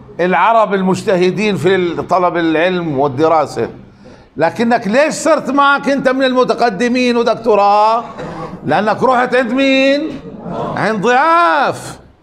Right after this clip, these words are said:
يا جماعة، قبل فترة شفت مشهد على اليوتيوب صرت بدي أبكي. كو أول شي فرحت، بعد شوي كدت أن أبكي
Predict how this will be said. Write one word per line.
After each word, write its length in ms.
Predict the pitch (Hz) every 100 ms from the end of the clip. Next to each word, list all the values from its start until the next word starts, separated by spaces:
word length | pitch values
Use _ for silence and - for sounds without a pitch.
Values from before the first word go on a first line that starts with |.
| _ _ _ -
يا 160 | 147 160
جماعة، 800 | 135 175 180 151 160 165 151 - - -
قبل 240 | 170 170
فترة 720 | - 175 170 156 156 147 - - - - _ _ _ _ _ _ _ - - - - _ -
شفت 400 | - 202 160 190 - - -
مشهد 380 | 185 190 - 170
على 140 | 156
اليوتيوب 560 | 190 196 185 196 190 180
صرت 260 | - 185 135
بدي 240 | 180 180
أبكي. 460 | 190 127 120 151 - - _ _ _ _ _ _ _ -
كو 80 | 220
أول 300 | 240 254 196
شي 120 | 226
فرحت، 600 | 240 185 156 - - - - - -
بعد 320 | 175 233 247
شوي 560 | - 254 262 269 269 - - - - _ - _ _
كدت 280 | 254 247 240
أن 260 | 233 220 233
أبكي 840 | 240 175 - 247 247 247 233